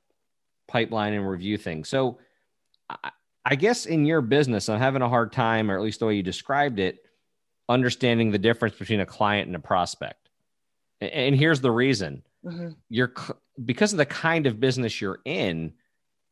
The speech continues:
Speaker 1: clients are kind of, like, always prospects. You're always
Speaker 2: They are.
Speaker 1: trying to find them the next deal. Right?
Speaker 2: Right.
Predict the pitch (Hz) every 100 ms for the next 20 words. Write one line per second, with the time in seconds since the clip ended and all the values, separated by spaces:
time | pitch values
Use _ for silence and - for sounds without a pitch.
0 | _ _ - - 127 170 170 - 131 -
1 | 131 127 107 107 - 123 117 101 - 135
2 | 131 - 76 - - _ _ _ _ _
3 | _ _ _ _ _ 117 143 143 135 156
4 | 131 123 117 - 123 127 127 117 113 107
5 | 104 101 98 - 92 107 64 - _ _
6 | _ _ _ _ _ _ _ _ _ _
7 | _ _ _ 101 101 117 190 175 -